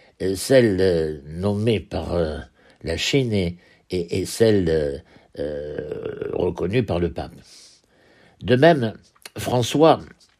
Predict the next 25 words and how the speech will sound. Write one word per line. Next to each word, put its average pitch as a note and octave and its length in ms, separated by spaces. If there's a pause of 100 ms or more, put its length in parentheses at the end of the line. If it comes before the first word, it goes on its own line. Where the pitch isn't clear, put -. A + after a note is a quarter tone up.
(140)
signera B2+ 600 (1000)
des G#2+ 200
textes A2 400
communs A2+ 380
et F#2+ 140
fournis C3 520 (760)
et A2 180
aura A#2 380
des G2 160
discussions G2+ 560
approfondies B2 760 (600)
avec G#2+ 320
l'imam A#2+ 520
sunnite - 680 (400)
de G#2 140
la G#2 140
très C3 280
respectée A#2 1000 (420)
et G2 120
grande G#2 380
mosquée A2 580
d'Al-Azhar F#2+ 800 (580)
et A#2 320
avec G2 480
aussi, C3 480